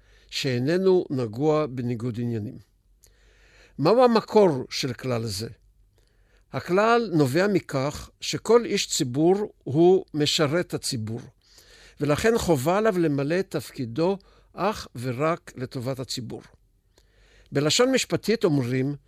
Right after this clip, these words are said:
שמוטלת עליו חובה של נאמנות ציבורית. הכלל אוסר עליו למלא את תפקידו כדי לשרת אינטרס אישי, שלו עצמו או של אדם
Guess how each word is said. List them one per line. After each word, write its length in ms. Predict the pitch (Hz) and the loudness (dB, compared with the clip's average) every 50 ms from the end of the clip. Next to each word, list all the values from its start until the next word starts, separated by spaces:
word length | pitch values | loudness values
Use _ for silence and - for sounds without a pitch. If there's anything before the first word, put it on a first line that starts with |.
| _ _ _ _ | _ _ _ _
שמוטלת 640 | _ - - 160 135 135 - - 190 196 214 208 - | _ -4 -2 0 0 0 0 0 0 2 2 2 2
עליו 340 | 196 180 175 180 185 185 175 165 - | 0 2 2 2 2 2 0 -2 -10
חובה 600 | - - - 139 123 107 113 143 156 160 170 175 - 131 | -14 -8 -6 -6 -6 -4 -2 0 2 2 2 2 0 -4
של 180 | - - 143 | -6 -4 -4
נאמנות 680 | 139 139 139 139 139 131 135 135 135 143 151 143 - - _ _ | -2 -2 0 0 0 0 0 0 0 -2 -2 -4 -8 -20 _ _
ציבורית. 720 | - - 160 131 120 131 120 107 113 107 - _ - - - _ _ _ _ _ _ _ _ _ _ _ _ _ _ _ _ | -6 -6 -4 -4 -4 -4 -4 -6 -6 -10 -10 _ -20 -20 -20 _ _ _ _ _ _ _ _ _ _ _ _ _ _ _ _
הכלל 360 | 143 131 - 180 196 220 240 | -10 -6 0 2 2 4 4
אוסר 340 | 233 - - - 208 220 233 | 4 2 4 2 2 4 4
עליו 280 | 214 180 151 151 131 135 | 4 2 2 0 0 0
למלא 340 | 139 131 131 135 135 160 | -2 -2 -2 0 0 0
את 100 | 185 190 | 0 0
תפקידו 540 | - 180 156 - - - 120 113 143 160 156 | -2 -6 -6 -4 -8 -10 -6 -2 -2 -2 -2
כדי 200 | - 175 131 135 | -4 -4 -4 -4
לשרת 640 | 123 127 120 - - 127 117 120 151 160 160 - - | -4 -4 -6 -4 -6 -6 -4 -2 -2 -2 -2 -4 -8
אינטרס 540 | - 147 123 - - 139 123 147 143 - - | -8 -8 -8 -6 -6 -4 -4 -4 -4 -4 -4
אישי, 320 | 131 - - - - 123 120 _ _ _ _ _ _ _ _ _ _ _ _ _ _ _ | -4 -4 -6 -6 -8 -10 -14 _ _ _ _ _ _ _ _ _ _ _ _ _ _ _
שלו 360 | - - - 127 131 - 170 | -10 -6 -4 -2 0 2 2
עצמו 540 | 170 - - - - 127 131 156 175 214 220 - _ _ _ _ _ _ _ _ _ _ _ _ | 2 2 0 -2 0 2 2 2 2 2 0 -4 _ _ _ _ _ _ _ _ _ _ _ _
או 200 | - 190 220 214 | 2 2 4 4
של 240 | - - - 160 139 | 2 2 0 0 0
אדם 480 | 135 113 117 135 156 160 170 175 175 | 0 -2 0 0 2 2 2 0 -2